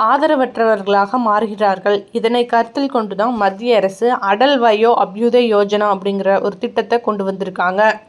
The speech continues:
இந்த திட்டத்தில் சமூக சேவைகள் வழங்கப்படுகின்றன, நிதியுதவியும் வழங்குகிறது. நாட்டில் உள்ள முதியோருக்கு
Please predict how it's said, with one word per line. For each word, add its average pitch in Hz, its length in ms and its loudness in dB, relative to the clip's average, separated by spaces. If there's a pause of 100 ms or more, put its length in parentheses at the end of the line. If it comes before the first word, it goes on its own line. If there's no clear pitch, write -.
(320)
இந்த 285 240 -2
திட்டத்தில் 294 500 -2
சமூக 277 420 -2
சேவைகள் 233 460 0
வழங்கப்படுகின்றன, 208 840 -4
நிதியுதவியும் 226 720 -2
வழங்குகிறது. 196 580 -2 (140)
நாட்டில் 269 380 -2
உள்ள 247 120 0
முதியோருக்கு 220 600 -4